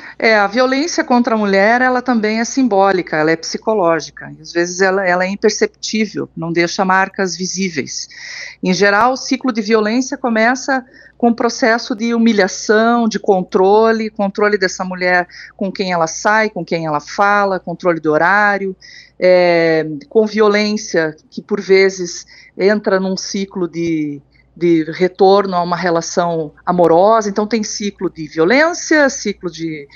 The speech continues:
de, de, de uma fase romântica, então essa relação é uma relação complexa, porque dificulta também pra mulher compreender se, se pode gerar uma, um,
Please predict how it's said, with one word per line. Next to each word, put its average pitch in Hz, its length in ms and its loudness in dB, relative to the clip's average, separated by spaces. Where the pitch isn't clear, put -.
de, 156 200 -8
de, 156 200 -16
de 175 160 -8
uma 180 140 2
fase 180 460 0
romântica, 302 920 0
então 240 320 2
essa 294 300 2
relação 247 880 2
é 262 40 4
uma 240 140 2
relação 220 640 0
complexa, 277 720 0
porque 254 640 -4
dificulta 311 600 0
também 214 280 2
pra 214 140 -2
mulher 190 460 2
compreender 220 560 2
se, 240 400 0
se 240 180 -6
pode 233 380 2
gerar 226 460 0
uma, 233 200 -8
um, 226 340 -12